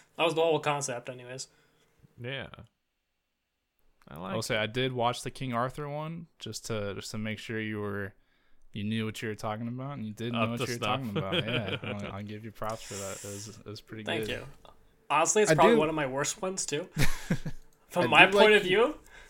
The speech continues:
Speaker 1: Sorry,
Speaker 4: I
Speaker 1: Phil?
Speaker 4: do enjoy your, uh, mini montage you put at the start.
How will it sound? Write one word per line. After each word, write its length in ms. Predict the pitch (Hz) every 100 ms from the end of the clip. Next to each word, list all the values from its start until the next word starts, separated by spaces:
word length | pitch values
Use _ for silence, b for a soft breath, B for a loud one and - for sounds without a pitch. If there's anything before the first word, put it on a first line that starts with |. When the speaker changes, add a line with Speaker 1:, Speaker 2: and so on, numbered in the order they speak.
| b b b b b b b _ _ _ _ _
Speaker 1:
Sorry, 140 | - 135
Speaker 4:
I 40 |
Speaker 1:
Phil? 80 | 131
Speaker 4:
do 160 | 156 180
enjoy 300 | 143 123 139
your, 300 | 135 117 110
uh, 180 | 95 82
mini 300 | 95 110 110
montage 640 | 95 90 95 95 87 82 -
you 80 |
put 140 | - 90
at 100 | 87
the 60 | -
start. 380 | - - 69